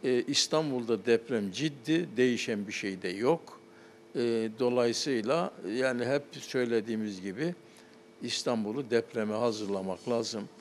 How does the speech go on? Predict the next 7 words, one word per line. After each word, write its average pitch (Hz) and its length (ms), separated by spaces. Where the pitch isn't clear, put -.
Bizzat 170 520
yapmak 104 480
lazım. 104 400
Bu 156 120
işin 139 260
şakası 113 600
yok. 98 160